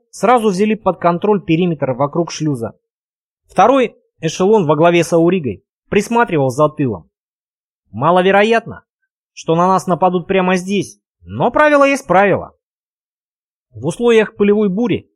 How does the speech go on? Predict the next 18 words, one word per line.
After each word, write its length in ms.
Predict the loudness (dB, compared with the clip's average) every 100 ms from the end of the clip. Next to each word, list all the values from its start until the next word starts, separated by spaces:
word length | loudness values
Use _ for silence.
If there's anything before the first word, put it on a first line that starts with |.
| _
разглядеть 560 | 0 0 0 -2 -2 -4
что-либо 460 | -2 0 0 -2
было 260 | -2 0 0
сложно, 460 | 0 -4 -4 -8 -20 _ _ _ _ -6
но 160 | -4
костюм 380 | -2 -2 -2 0
любезно 360 | 0 0 -2 -2
переключился 680 | -2 -2 -2 -2 -4 -2 -2
на 100 | -4
тепловой 420 | -2 0 2 2
и 120 | 2
лазерный 460 | 2 2 0 -2 -2
режим 400 | -2 -4 -6 -6
обзора, 440 | -8 -4 -2 0
не 160 | -2 -2
дожидаясь 500 | -2 -2 0 0 0
лишних 360 | -6 -6 -10
просьб. 320 | -8 -8 -8